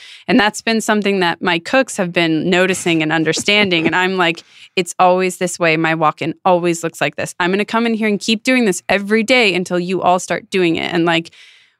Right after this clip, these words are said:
if I come in here and I find your stuff, we're gonna have a talk every day until you all start working this way. I don't have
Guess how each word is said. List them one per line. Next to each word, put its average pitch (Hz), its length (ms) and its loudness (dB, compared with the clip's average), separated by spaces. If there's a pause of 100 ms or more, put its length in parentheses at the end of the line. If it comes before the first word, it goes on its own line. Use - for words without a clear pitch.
(140)
if 180 140 -2
I 180 140 2
come 254 200 0
in 320 120 6
here 285 160 0
and 214 100 2
I 180 60 2
find 175 280 2
your 202 80 -2
stuff, 240 540 0 (160)
we're 175 200 -2
gonna 180 140 0
have 202 160 -2
a 214 40 -10
talk 208 320 0 (160)
every 185 440 0
day 254 360 0
until 180 320 -4
you 185 240 -6
all 185 200 4
start 190 300 -2
working 240 380 -2
this 170 200 -6
way. - 260 -8 (220)
I 196 160 2
don't 233 260 -2
have 226 480 0